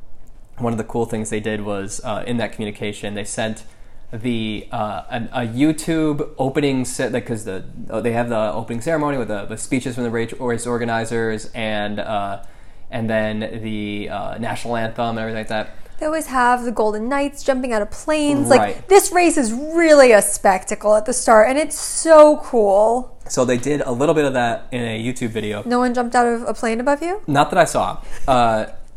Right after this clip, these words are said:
Speaker 1: uh, they might have. I'm not gonna take that away from them, but, uh, I did not see it. Uh, but I, of course, forgot that they had done this until about two miles into the race. So about two miles in, I listened to, I, I took out my phone and went to the YouTube thing and, uh,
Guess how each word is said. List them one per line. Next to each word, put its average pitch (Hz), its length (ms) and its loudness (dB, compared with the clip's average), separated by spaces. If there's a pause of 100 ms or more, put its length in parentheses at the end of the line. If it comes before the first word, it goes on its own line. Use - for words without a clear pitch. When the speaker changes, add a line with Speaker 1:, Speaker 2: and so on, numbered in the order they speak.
(680)
Speaker 1:
uh, 120 340 2
they 127 120 0
might 180 180 4
have. 101 200 -2
I'm 120 100 -2
not 139 100 0
gonna 143 160 -2
take - 240 -8
that 123 100 -2
away 117 160 -2
from 113 120 -6
them, 104 240 -4
but, 101 280 -4
uh, 101 420 -2
I 113 100 -2
did 117 80 -2
not 101 180 -4
see 95 140 -8
it. - 160 -10 (500)
Uh, 113 300 4 (280)
but 135 160 -6
I, 147 120 4
of 147 100 -4
course, 139 220 -2
forgot - 800 0
that 123 160 -4
they 113 80 -2
had 104 180 -4
done 127 220 2
this 139 220 -2
until 120 180 -4
about 110 180 0
two 127 140 -4
miles 117 240 0
into 117 100 -4
the 110 80 -4
race. 110 280 -4
So 120 100 -6
about 110 180 -2
two 127 140 -8
miles 110 260 -2
in, 110 320 -4
I 113 80 -4
listened 107 360 -6
to, 104 400 -6 (300)
I, 113 140 -4
I 135 80 4
took 123 160 -2
out 117 100 4
my 117 120 0
phone 117 320 0
and 107 180 -4
went 113 140 -4
to 120 80 -8
the 110 160 -4
YouTube 107 360 -6
thing 107 520 -4
and, 101 420 -8
uh, 95 240 -6